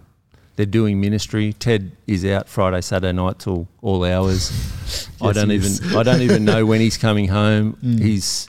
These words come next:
Speaker 1: fifteen. I trust him.
Speaker 2: Mm.
Speaker 1: I don't question, "Oh, where have you been, mate?"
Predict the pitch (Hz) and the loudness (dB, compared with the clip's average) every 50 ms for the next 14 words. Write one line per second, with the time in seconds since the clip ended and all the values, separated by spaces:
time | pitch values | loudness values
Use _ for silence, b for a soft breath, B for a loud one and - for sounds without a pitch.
0 | - _ - - 131 - - - 123 104 107 107 104 107 107 107 104 - b b | -16 _ -2 -2 -2 -2 0 -2 0 0 2 2 2 2 0 0 -2 -6 b b
1 | b b b b b - 101 98 - - - 107 101 - - - 113 104 107 104 | b b b b b -4 -4 -4 -2 0 -2 0 0 -2 -4 -4 -2 0 0 -2
2 | 104 107 - - 113 101 95 90 87 90 - - - 185 143 104 101 104 - - | -2 -6 -8 -12 -12 -10 -8 -8 -8 -10 -8 -4 -2 0 0 0 -2 -2 -8 -10
3 | - - 120 104 - - - 120 110 110 107 - 143 135 131 131 135 131 113 113 | -4 -2 -2 -2 -2 -4 -4 -4 -2 -4 -4 -4 -4 -2 0 0 0 0 0 -2
4 | 110 95 113 127 165 175 143 104 107 131 - | -2 -4 -4 -6 -6 -6 -6 -8 -8 -8 -10